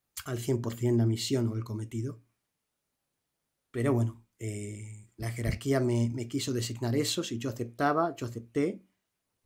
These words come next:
Pero es decir, en la primera desencarnación yo estaba en el cuatro y en la segunda en el cinco. No es que tardara mil años o que desencarnara en el cuatro.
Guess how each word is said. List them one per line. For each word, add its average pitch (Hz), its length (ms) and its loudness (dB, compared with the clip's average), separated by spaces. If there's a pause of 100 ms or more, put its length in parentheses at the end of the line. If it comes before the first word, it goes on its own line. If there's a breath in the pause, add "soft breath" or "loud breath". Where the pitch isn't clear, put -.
(140)
Pero 135 200 2
es 143 60 2
decir, 123 220 2
en 117 80 6
la 113 100 4
primera 135 480 6
desencarnación 117 840 -2
yo 131 80 2
estaba 131 300 2
en 120 80 2
el 117 100 -2
cuatro 151 360 -2
y 123 60 2
en 113 80 0
la 117 80 -2
segunda 120 340 -4
en 117 60 0
el 113 140 -2
cinco. 110 320 -4
No 123 140 0
es 127 60 -4
que 127 100 -10
tardara 120 340 -4
mil 113 200 0
años 131 340 -2
o - 120 -20
que 120 100 -20
desencarnara 117 580 -12
en 113 80 -6
el 113 120 -10
cuatro. 117 380 -16